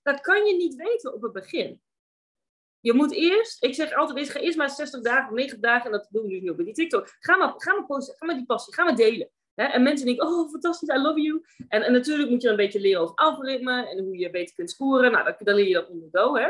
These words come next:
Dat kun je dan bij jou een cursus doen, op Instagram, of bij mij op TikTok, of wat dan ook. Kun je veel over leren, maar ga daar eens over praten en dan gaan mensen je vanzelf wel vertellen wat ze van je willen kopen.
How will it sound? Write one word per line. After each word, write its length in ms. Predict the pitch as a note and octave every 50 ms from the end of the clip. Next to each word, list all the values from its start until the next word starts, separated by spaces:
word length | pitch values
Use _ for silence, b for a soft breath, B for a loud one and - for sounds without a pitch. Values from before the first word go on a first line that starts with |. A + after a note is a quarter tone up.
| A4+ -
Dat 140 | - G3+ G#3
kun 100 | - G#3
je 60 | F#3+
dan 100 | E3+ E3
bij 80 | E3+ E3
jou 160 | F#3+ A#3 B3+
een 60 | B3+ B3
cursus 180 | B3 A#3+ G#3+
doen, 100 | G3+ A3 G3+ E3+
op 80 | -
Instagram, 500 | - A#3+ A3+ G#3+ G#3 A3 G#3+ G#3+ G#3+ G#3
of 60 | F3
bij 100 | E3+ E3+
mij 140 | F3 F3 F3 F3
op 160 | F3 E3+ _
TikTok, 300 | - C4 C4 - B3 B3 A3+
of 60 | F3+
wat 140 | G#3 A#3+ A#3+
dan 140 | A#3+ G#3+
ook. 160 | G#3 G#3 G#3 b b b b b
Kun 120 | - - G#3+
je 60 | G#3
veel 120 | G#3+ G3+
over 200 | F3 F3 E3+ E3+
leren, 300 | F3 A#3+ D#4 D#4+ C#4+ B3+
maar 280 | B3 B3+ B3 B3+ - _ _ _ _ _ _ _ _ _ _ _
ga 220 | - C#4 D4 C4+
daar 180 | B3+ D4 E4 G4
eens 120 | G4+ D#4+
over 220 | B3+ C4 A#3 G#3+
praten 360 | - G3 G#3 A#3 C#4+ E4+ - -
en 60 | B3+
dan 100 | B3+ B3+
gaan 80 | C4
mensen 240 | B3 B3 A#3+ - G3+
je 60 | F#3+
vanzelf 280 | E3+ F3+ E3+ A3 B3+ C4
wel 100 | B3+ A#3+
vertellen 280 | A#3+ - A#3 A3 G#3 F#3
wat 160 | G3 G3 -
ze 60 | -
van 120 | - F#3+ F3+
je 60 | E3+
willen 160 | E3+ E3 E3
kopen. 400 | - D#3 D3 D3 - - - _